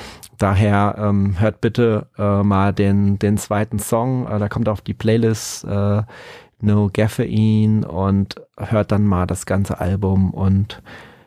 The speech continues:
teilt uns gerne mit, ähm, ob's euch ähnlich hookt oder ob's einfach nur was ganz Persönliches ist, weil das müssen wir auch immer sagen, ne? Also das sind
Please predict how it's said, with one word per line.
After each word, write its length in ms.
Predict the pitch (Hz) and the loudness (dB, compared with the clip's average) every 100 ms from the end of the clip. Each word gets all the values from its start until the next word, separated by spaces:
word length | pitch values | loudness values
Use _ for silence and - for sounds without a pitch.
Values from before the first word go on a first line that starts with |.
| _ | _
teilt 300 | - 127 131 | -4 0 0
uns 240 | 139 120 - | -2 -4 -2
gerne 260 | 107 117 | 0 2
mit, 460 | 107 107 - - - - | 2 2 -2 -10 -12 -6
ähm, 400 | 101 95 104 101 - - | -4 -4 -6 -10 -14 -4
ob's 220 | - - 110 | -4 0 0
euch 180 | 101 - | 0 2
ähnlich 420 | 104 107 - - | 2 2 0 -4
hookt 260 | 113 - - | -6 -6 -4
oder 460 | 104 98 98 98 - _ - | 0 2 2 0 -6 _ -4
ob's 320 | 113 - - | -4 -2 -6
einfach 280 | 104 - 104 | -6 -4 -2
nur 180 | 104 | 0
was 200 | 101 101 | -2 -4
ganz 220 | - 95 - | -4 -4 -2
Persönliches 560 | 107 104 117 107 107 | -2 2 2 0 -2
ist, 220 | 113 - | -2 0
weil 100 | 113 | 0
das 100 | 113 139 | 2 0
müssen 200 | 139 151 | 2 0
wir 120 | 131 | 0
auch 140 | 147 | 0
immer 220 | 151 147 | 0 0
sagen, 400 | 123 120 131 151 | 0 0 0 0
ne? 180 | 120 131 | -2 -2
Also 200 | 117 120 | -2 -2
das 240 | 117 117 - | -4 -6 -4
sind 260 | 135 131 | -2 -2